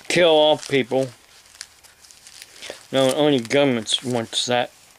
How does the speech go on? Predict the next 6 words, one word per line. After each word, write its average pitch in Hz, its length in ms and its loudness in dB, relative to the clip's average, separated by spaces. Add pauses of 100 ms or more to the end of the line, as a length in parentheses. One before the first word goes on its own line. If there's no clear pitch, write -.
(220)
ha-, 127 300 -10
to 117 100 -4
happen, 120 500 -4 (760)
not, 127 400 -2
uh, 120 360 2 (140)
Christians. 117 840 -6